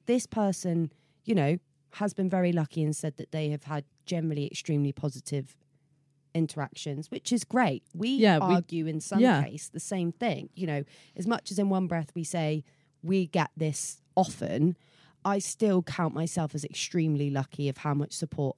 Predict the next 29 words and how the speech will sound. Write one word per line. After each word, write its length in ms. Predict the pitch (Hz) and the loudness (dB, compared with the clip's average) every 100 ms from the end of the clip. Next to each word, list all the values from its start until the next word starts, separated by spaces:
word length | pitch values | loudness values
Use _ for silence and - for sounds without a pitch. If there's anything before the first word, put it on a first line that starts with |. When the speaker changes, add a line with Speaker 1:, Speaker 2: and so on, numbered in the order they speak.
| - | -4
Speaker 1:
I 80 | 180 | -2
do 200 | 269 226 | 2 2
have. 300 | 120 101 - - | 2 -6 -10 -6
Speaker 2:
Yeah. 240 | 196 170 135 - - _ _ _ - | 2 2 2 -8 -20 _ _ _ 0
Speaker 1:
Um, 460 | 208 202 202 202 - - | 2 4 2 -2 -6 -4
so 200 | - 247 | 0 2
that's 260 | 294 - | 2 0
great. 240 | - 208 - | 0 0 0
That's 220 | 190 - | -4 -4
that 180 | 196 - | -6 -2
person's 460 | 190 180 - 165 156 | 0 0 0 -2 -2
experience. 880 | - - 214 190 123 82 - - - - | -6 0 2 2 0 -4 -10 -12 -6 -2
But 180 | 233 - | -2 0
to 220 | 254 196 - | -2 0 2
then 480 | 240 269 294 294 - _ _ _ _ _ _ _ _ - | 4 6 4 0 -4 _ _ _ _ _ _ _ _ 0
de-, 340 | 247 262 247 - - | 2 4 2 -2 0
try 240 | 226 254 | 4 4
and 200 | 269 247 | 4 2
debunk 680 | 247 226 220 208 185 156 - - | 0 0 2 2 2 0 -4 -6
or 400 | 180 180 175 165 - _ _ _ _ _ _ _ _ | 0 2 2 0 -2 _ _ _ _ _ _ _ _
tell 420 | - - 233 240 226 | -8 0 4 4 4
your 260 | 233 214 - | 4 2 0
own 300 | 214 220 233 226 | 2 2 0 -4
community 920 | - 214 202 196 170 - 127 - - | -2 2 4 4 2 -2 -4 -6 -6
Speaker 2:
Yeah. 120 | 180 | 0
Speaker 1:
that 160 | 170 160 | 2 2
their 240 | 175 170 - | 2 -2 -2
own 260 | 185 190 190 | 0 2 0
experiences 1200 | - - - 202 180 170 156 151 - 165 151 143 | -4 -8 -4 0 2 4 2 0 -4 -4 -4 -4